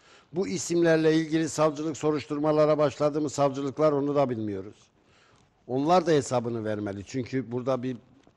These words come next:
bir şeyler konuşuluyor. Onlar da hesabını vermeli. O taraftan batıranlar da, bu taraftan batıranlar da. O taraftan derken bir tarafta terörle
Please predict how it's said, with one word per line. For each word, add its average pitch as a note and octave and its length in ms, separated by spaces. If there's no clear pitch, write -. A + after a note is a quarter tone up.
bir A2+ 40
şeyler C#3+ 480
konuşuluyor. G2+ 540
Onlar D3+ 280
da G3+ 60
hesabını A2+ 480
vermeli. D#2+ 400
O G#3 120
taraftan D#3 500
batıranlar C#3+ 560
da, G3+ 140
bu G3 60
taraftan D#3 480
batıranlar B2+ 540
da. B2+ 60
O C3+ 80
taraftan D#3 480
derken D#3+ 400
bir E3+ 120
tarafta D3+ 500
terörle B2+ 1600